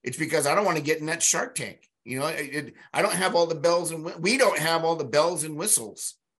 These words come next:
that a U C L A has. We don't have all the access to, you know, fourteen different recruiting, uh, nutritional stations and, you know, gyms that are ten thousand seat arenas night after night. We don't have all that stuff.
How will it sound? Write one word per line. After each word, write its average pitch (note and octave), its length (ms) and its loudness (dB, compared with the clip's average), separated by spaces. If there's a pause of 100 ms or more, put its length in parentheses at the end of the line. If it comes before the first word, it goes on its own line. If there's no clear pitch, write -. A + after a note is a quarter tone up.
that B2+ 300 -2
a A#2+ 80 0
U B2+ 200 -2
C B2 200 2
L A2+ 140 -4
A G#2+ 60 -8
has. G2+ 340 -10
We B2+ 100 -8
don't F#3+ 180 -2
have D#3+ 360 2
all D3 160 4
the C3+ 300 0 (320)
access D3 480 2
to, B2+ 360 -2
you B2 140 -8
know, A2 240 -6
fourteen D3 480 -6
different C#3+ 400 -4
recruiting, G#2+ 580 -10
uh, A#2 300 -4 (380)
nutritional D3+ 540 0
stations C#3+ 680 -2
and, A#2 320 -6
you A#2 100 -8
know, A2 120 -8
gyms D3 360 -2
that D3 120 -4
are C#3 120 -2
ten D3 220 -4
thousand C#3+ 400 -2
seat D3 220 -2
arenas C#3 480 -4
night C#3 240 -4
after C#3+ 200 -4
night. C#3+ 240 -6 (220)
We F3 80 -2
don't A#3 80 2
have G#3 220 0
all D#3+ 100 4
that D#3+ 160 0
stuff. A2+ 280 -2